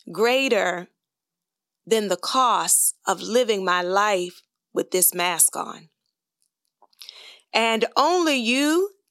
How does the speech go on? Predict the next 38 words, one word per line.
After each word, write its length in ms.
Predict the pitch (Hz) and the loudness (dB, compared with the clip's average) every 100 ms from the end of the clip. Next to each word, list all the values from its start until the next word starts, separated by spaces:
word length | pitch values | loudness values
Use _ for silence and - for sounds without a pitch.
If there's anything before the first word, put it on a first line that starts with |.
| - | -4
can 200 | 220 208 | -2 0
answer 480 | 208 262 285 294 302 | 0 0 -2 -2 0
that. 360 | 285 285 302 - - | 2 2 0 -2 -6
And 220 | 196 190 | -4 -4
the 40 | 190 | -6
question 560 | - 277 277 - 269 | -2 0 -2 -2 -4
that 80 | 240 | 0
I 100 | 202 | 0
have 120 | 196 | 0
asked 300 | 208 208 214 | 0 0 0
before 380 | 196 185 247 247 | -2 -4 -2 -2
from 160 | 233 202 | -4 -6
Fannie 340 | 233 233 233 | -2 0 -2
Lou 160 | 226 233 | -2 -2
Hamer 500 | 247 254 254 269 277 - - - | 0 0 0 -2 -4 -12 -20 -4
is, 120 | 233 226 | 0 2
"Are 140 | 226 | 2
you 140 | 247 240 | 0 0
sick 240 | - 254 | 0 0
and 140 | 262 | -2
tired 260 | 254 247 247 | 0 0 0
of 80 | 240 | 0
being 220 | 240 240 | 0 0
sick 240 | 233 240 | 0 0
and 100 | 240 | -4
tired? 480 | 233 254 254 226 190 _ _ _ _ _ _ _ _ - | -2 -2 -2 -2 -4 _ _ _ _ _ _ _ _ -4
Are 120 | 190 | -2
you 120 | 208 202 | 0 -2
tired 320 | 240 226 226 | -2 0 -2
of 80 | 226 | -2
faking 460 | 240 240 233 208 | 0 0 -2 -4
it? 240 | 190 180 - _ _ _ _ _ _ - | -4 -6 -10 _ _ _ _ _ _ -4
Are 80 | |
you 100 | 226 | -2
tired 300 | 247 302 302 | 0 0 0
of 80 | 311 | -2
faking 340 | 285 359 - 214 | -2 -2 -2 -4
it?" 140 | - | -6